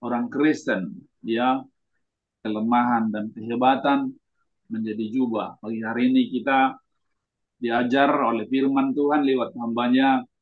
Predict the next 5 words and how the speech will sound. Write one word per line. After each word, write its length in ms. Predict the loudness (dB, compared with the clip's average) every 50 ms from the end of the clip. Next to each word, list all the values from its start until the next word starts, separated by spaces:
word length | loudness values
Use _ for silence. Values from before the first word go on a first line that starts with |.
| _ _ _
mari 320 | -2 -2 0 0 -2 -2
kita 260 | -4 -6 -6 -6 -8 -6 -6
tanggalkan 640 | -6 -4 -2 -2 -2 -2 -4 -6 -6 -6 -6 -6 -8
semua 460 | -10 -10 -10 -8 -6 -6 -6 -8 -8
itu. 240 | -10 -12 -14 -16